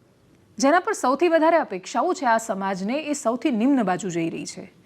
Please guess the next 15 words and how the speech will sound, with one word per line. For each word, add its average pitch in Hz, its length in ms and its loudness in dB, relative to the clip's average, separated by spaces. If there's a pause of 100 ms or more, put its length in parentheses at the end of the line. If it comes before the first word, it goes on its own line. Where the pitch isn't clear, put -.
(460)
ગુજરાતની 233 500 2
પોલીસ 247 540 -2
છડે 226 180 0
ચોક 240 380 2
આ 220 80 2
રીતે 240 220 -4
બદનામ 208 500 0
થાય 294 240 -2
છે, 330 100 -4
એટલા 277 240 -4
માટે 214 260 -2
એની 220 220 2
ચર્ચા 175 380 -4
થાય - 240 -10
છે. - 280 -14